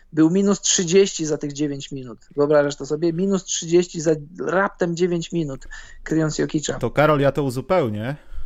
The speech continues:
Speaker 2: podpierając się trochę tym, co Brian Windhorst w zasadzie ze dwa dni temu, aż sobie to zapisałem, bo i tak pewnie bym gdzieś to przeszukał i musiał potem dzielić, a on ma to wyplute pewnie w E S P N coś tam swoim,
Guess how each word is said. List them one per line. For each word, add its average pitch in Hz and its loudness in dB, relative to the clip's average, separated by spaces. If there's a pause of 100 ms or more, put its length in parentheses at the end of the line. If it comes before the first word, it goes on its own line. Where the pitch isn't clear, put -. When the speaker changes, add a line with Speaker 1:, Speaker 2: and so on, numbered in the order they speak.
(120)
Speaker 2:
podpierając 123 -4
się 123 -8
trochę 123 -4
tym, 120 -6
co 120 -6
Brian 120 -4
Windhorst 107 -6
w - -16
zasadzie 98 -8
ze 95 -10
dwa 98 -6
dni 98 -10
temu, 92 -10
aż 87 -14
sobie 98 -12
to 101 -10
zapisałem, 98 -8
bo 92 -12 (120)
i 95 -18
tak 101 -10
pewnie 101 -10
bym 95 -8
gdzieś 98 -10
to 110 -8
przeszukał 113 -8
i 107 -6
musiał 107 -6
potem 104 -8
dzielić, 110 -8
a 107 -8
on 107 -10
ma 107 -10
to 107 -12
wyplute 110 -10
pewnie 107 -12
w - -20
E 110 -8
S 110 -12
P 107 -12 (100)
N 113 -10 (1080)
coś - -6
tam 82 -12
swoim, 92 -10